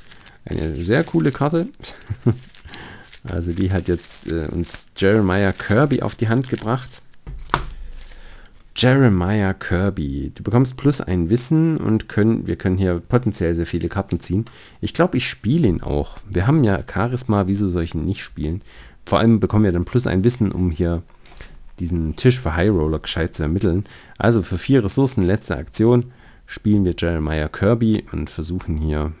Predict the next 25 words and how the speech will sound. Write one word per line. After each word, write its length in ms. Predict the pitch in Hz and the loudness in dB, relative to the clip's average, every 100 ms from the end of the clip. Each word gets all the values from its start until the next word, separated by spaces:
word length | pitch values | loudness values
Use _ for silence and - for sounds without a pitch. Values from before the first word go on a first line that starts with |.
| - | -10
mal 180 | - | -6
unsere 280 | 76 76 - | -6 -6 -6
Ressourcen 340 | 73 - 92 82 | -4 -2 -2 -2
ein 40 | |
bisschen 220 | 76 - | -4 -8
zu 100 | - | -8
reduzieren. 640 | - 76 73 - 110 113 110 - - | -6 -6 -4 0 2 2 -2 -12 -16
Optimal, 640 | - - - 76 78 101 107 | -14 -10 -6 -4 -2 0 -2
vier 280 | - 92 85 | -2 -2 -2
Ressourcen 400 | 85 92 - 76 | -4 -6 -4 0
weg. 260 | 123 - - - - - - | 0 0 -12 -20 -20 -20 -6
So, 280 | 90 110 95 | 2 4 4
Jeremiah 480 | 104 117 117 120 113 | 4 4 4 4 2
Kirby. 280 | - 127 | 2 2
Nachdem 340 | 87 90 - 151 | 2 0 2 2
Jeremiah 460 | 123 107 101 117 | 4 4 4 2
Kirby 280 | 104 131 135 | 2 0 2
ins 120 | 95 | 0
Spiel 200 | - 147 | 0 0
gekommen 340 | 127 104 107 104 | 0 -2 -4 -4
ist, 180 | - 107 | -2 2
wähle 240 | 123 127 | 4 2
gerade 600 | 98 87 85 120 135 127 | -2 -4 -2 -2 0 0
oder 300 | 101 98 - | 0 -2 2
ungerade. 800 | 127 127 95 - - - 98 139 | 2 2 -2 -8 -8 -6 -4 -4